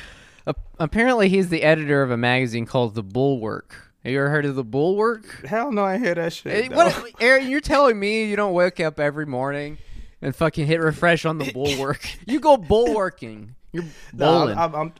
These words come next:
Speaker 2: I'm not that
Speaker 1: Working.
Speaker 2: high-minded.
Speaker 1: Yeah. What, Aaron, what are you doing this weekend? I'm, I'm, I think I'm gonna be w-,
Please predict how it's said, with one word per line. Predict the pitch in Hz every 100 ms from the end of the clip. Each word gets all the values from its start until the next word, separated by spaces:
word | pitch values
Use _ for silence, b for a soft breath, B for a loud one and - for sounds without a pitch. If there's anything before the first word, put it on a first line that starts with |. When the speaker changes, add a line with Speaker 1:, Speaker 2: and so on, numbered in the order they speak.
| _
Speaker 2:
I'm | 151
not | 143 151
that | 156
Speaker 1:
Working. | 160
Speaker 2:
high-minded. | 147 135 120 117 107 110 135 -
Speaker 1:
Yeah. | 156 143 - -
What, | 185 240 220
Aaron, | 226 247
what | 233
are | 254
you | 233
doing | 240 240
this | 185 -
weekend? | 127 113 - -
I'm, | 156 160 -
I'm, | 160 180 180 -
I |
think | 170 202
I'm | 185
gonna |
be | 147 139
w-, | 127